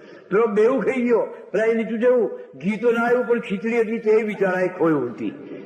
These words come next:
એટલે આપણે કહીએ છીએ, "ઘીઘી કરતા ખીચડી ખોઈ." તેમ જે નથી, એ મેળવવાના લોભમાં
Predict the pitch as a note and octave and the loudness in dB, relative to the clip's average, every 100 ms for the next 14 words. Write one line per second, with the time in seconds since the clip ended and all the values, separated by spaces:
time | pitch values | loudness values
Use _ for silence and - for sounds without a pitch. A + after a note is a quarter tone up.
0 | - F3+ F#3 F3+ G3+ F#3+ A#3 B3 G3+ D#3+ | -2 0 0 -2 -2 0 2 0 -2 -4
1 | F3+ F#3 G#3+ B3 A3+ F#3+ G#3 A3 B3 E4 | -2 0 0 0 -2 0 0 0 -2 -6
2 | - - - A3 G#2 G2 F2 - E3 D3+ | -12 -16 -10 -4 -2 0 -2 0 0 0
3 | - - - - F#3 F#3 A#3+ A#3+ B3 F#3+ | -6 -16 -20 -6 -2 0 0 0 0 0
4 | F3 C#4 C#4 C3 - - - - F#3+ B3+ | -2 -2 -2 -4 -10 -20 -20 -2 2 2
5 | C4+ A#3 A3+ A#3+ A#3+ A#3+ A#3+ A#3 A3+ A#3+ | 2 2 4 4 4 4 0 -2 -4 -8
6 | - - - - - D3 D3 C#3+ C#3+ C3+ | -16 -20 -20 -20 -8 0 0 0 -4 0
7 | D#3 F#3+ F#3 A#3+ C4+ C#3 - - | 4 4 4 4 2 0 -6 -10